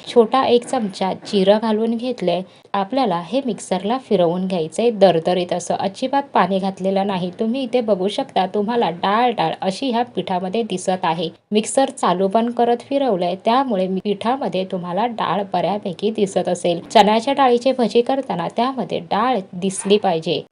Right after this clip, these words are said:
तुम्हाला गाडीवर जसे चणा डाळीचे भजी मिळतात तसेच भजी अगदी खायचे असतील तर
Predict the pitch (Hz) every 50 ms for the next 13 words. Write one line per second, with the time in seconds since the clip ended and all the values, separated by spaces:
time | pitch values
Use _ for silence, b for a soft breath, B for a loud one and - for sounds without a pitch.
0 | _ _ - 233 226 262 294 320 277 208 190 196 208 202 185 185 208 233 247 262
1 | 262 269 254 - 269 262 - 220 190 185 - 220 190 190 208 220 226 240 226 214
2 | 202 220 226 262 247 240 240 220 190 226 233 233 247 247 240 269 294 285 - 190
3 | 185 180 180 180 - 220 214 - - 254 269 269 - - - 277 269 175 180 165
4 | - - 208 202 190 - - 269 269 - 262 214 185 190 - 240 262 285 277 -
5 | - 196 175 - - 175 247 277